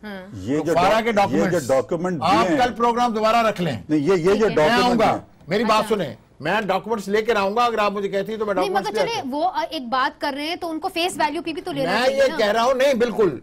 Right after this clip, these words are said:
Speaker 3: ये
Speaker 1: हाँ।
Speaker 3: सारे के सारे डॉक्यूमेंट फारा से,
Speaker 1: हाँ।
Speaker 3: इन्होंने दो एलएलसी बनाई हुई हैं।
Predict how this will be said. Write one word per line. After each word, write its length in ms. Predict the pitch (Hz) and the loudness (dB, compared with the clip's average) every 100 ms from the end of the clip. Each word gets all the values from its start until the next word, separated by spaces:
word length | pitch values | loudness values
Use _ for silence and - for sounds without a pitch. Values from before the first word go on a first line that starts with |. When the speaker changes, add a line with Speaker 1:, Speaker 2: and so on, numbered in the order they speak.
| - | -6
Speaker 3:
ये 160 | 139 202 | -2 -2
Speaker 1:
हाँ। 80 | |
Speaker 3:
सारे 500 | 214 208 165 175 226 | -2 -4 0 2 2
के 180 | 240 233 | 0 -4
सारे 360 | 185 185 185 202 | -2 0 0 0
डॉक्यूमेंट 540 | 175 170 185 196 196 | -2 -2 -6 -6 -8
फारा 420 | - 143 143 170 | -4 -2 0 0
से, 320 | 180 226 262 - _ _ | 0 0 0 -4 _ _
Speaker 1:
हाँ। 100 | 190 | -10
Speaker 3:
इन्होंने 300 | 165 185 208 | -4 -2 -2
दो 240 | 202 170 202 | 0 2 4
एलएलसी 420 | 190 196 190 220 | 2 0 -2 -6
बनाई 300 | 190 165 160 | -4 -2 -2
हुई 180 | 170 196 | -2 -2
हैं। 180 | 240 | -6